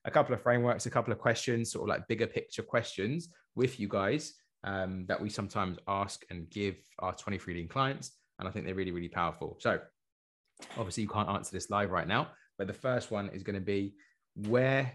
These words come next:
do you think you would be, or would you be happy with where you would be in six months' time from now if nothing changed and you did exactly as you were doing right now with your inputs, with your outputs, with your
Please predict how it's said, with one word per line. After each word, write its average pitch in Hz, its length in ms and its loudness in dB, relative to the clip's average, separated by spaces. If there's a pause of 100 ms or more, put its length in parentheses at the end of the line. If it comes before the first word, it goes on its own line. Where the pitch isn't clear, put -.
(120)
do 120 100 0
you 127 140 4
think 127 260 -2
you 117 100 0
would 113 160 2
be, 101 340 -2
or 98 100 -6
would 101 160 -2
you 98 80 -6
be 107 80 -2
happy 120 400 -2
with 90 360 -2 (200)
where 110 380 2
you 90 180 0
would 113 240 0
be 78 320 -4 (240)
in 92 100 -6
six - 380 -4
months' - 180 -2
time 113 240 0
from 123 180 -2
now 101 280 0 (280)
if 90 160 -4
nothing 117 460 0
changed 82 440 -2
and 90 120 -2
you 90 80 -4
did 90 140 -4
exactly 104 760 -2
as 101 160 -2
you 101 100 -2
were 101 180 0
doing 92 340 -2
right 87 200 0
now 82 240 -4 (300)
with 87 140 -10
your 85 160 0
inputs, - 320 -2
with - 160 -8
your 78 80 0
outputs, - 480 -2
with - 140 -10
your - 100 -10